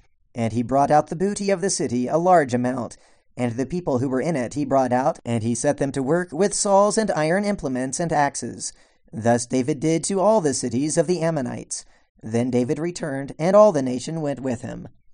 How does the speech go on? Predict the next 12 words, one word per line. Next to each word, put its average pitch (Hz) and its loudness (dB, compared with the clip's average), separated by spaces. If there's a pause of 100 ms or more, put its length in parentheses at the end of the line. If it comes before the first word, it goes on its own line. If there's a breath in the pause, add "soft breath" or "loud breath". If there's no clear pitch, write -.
(400)
And 110 -2
after 117 -2
this 147 -2
there 135 0
arose 165 2
a 202 2
war 202 0
in 202 -2
Gezer 127 -2
with 123 -2
the 135 -6
Philistines. 123 -6